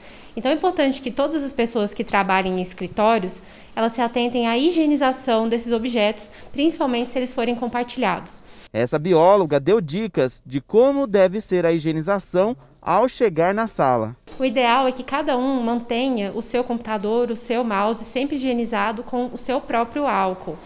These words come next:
Speaker 1: O distanciamento social de no mínimo um metro e meio, de preferência dois metros, ou quando isso não pode ser possível, né, o ambiente não permite,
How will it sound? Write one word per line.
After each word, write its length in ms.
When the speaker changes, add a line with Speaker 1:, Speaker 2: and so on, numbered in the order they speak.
Speaker 1:
O 60
distanciamento 600
social 440
de 140
no 140
mínimo 480
um 120
metro 360
e 40
meio, 420
de 320
preferência 560
dois 240
metros, 560
ou 240
quando 300
isso 300
não 180
pode 640
ser 220
possível, 600
né, 280
o 140
ambiente 400
não 120
permite, 640